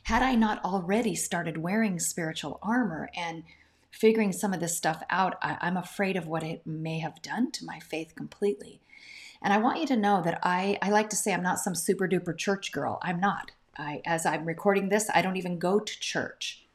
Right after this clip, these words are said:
And I know some of you who are real big churchgoers might think that's terrible, but I believe God is everywhere, and I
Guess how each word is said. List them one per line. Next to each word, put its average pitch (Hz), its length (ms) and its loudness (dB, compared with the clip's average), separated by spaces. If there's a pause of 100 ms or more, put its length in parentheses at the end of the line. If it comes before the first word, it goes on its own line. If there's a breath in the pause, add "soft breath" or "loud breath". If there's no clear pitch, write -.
(560)
And 147 80 -4
I 160 60 -2
know 180 120 0
some 185 240 -2
of 175 100 -6
you 175 120 0
who 185 60 -2
are 170 100 0
real 175 140 0
big 175 240 -4
churchgoers 160 640 0
might 165 220 -4
think 170 140 -6
that's 170 260 -4
terrible, 165 440 -2 (520 loud breath)
but - 460 4 (100)
I 180 180 4
believe 220 300 2
God 175 220 -2
is 165 140 -4
everywhere, 175 680 -2
and 151 140 -6
I 147 180 -8